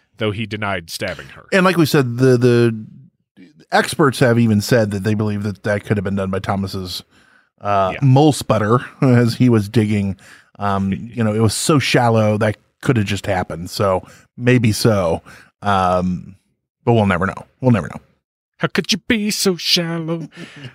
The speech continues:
Speaker 1: Uh, but, you know, either way, he was hanged on August eleventh, eighteen twenty-eight, in front of a crowd of thousands
Speaker 2: Wow, yeah.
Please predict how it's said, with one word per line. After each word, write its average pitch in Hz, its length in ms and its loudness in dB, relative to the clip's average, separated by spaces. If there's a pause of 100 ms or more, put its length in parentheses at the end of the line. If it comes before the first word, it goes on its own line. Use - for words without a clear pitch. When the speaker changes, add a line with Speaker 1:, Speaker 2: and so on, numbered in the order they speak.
Speaker 1:
Uh, 123 300 4
but, 127 720 -2
you 165 100 -6
know, 113 180 2
either 127 180 0
way, 104 180 2
he 127 140 -2
was 117 160 -2
hanged 127 480 -2
on 107 400 0
August 98 420 -10
eleventh, 143 520 -2 (100)
eighteen 110 340 -8
twenty-eight, 107 460 -4
in 92 80 -12
front 180 240 -2
of 165 80 -4
a - 20 -6
crowd 208 600 2
of 202 260 0 (120)
thousands 139 1200 0
Speaker 2:
Wow, 120 60 -8
yeah. 113 220 2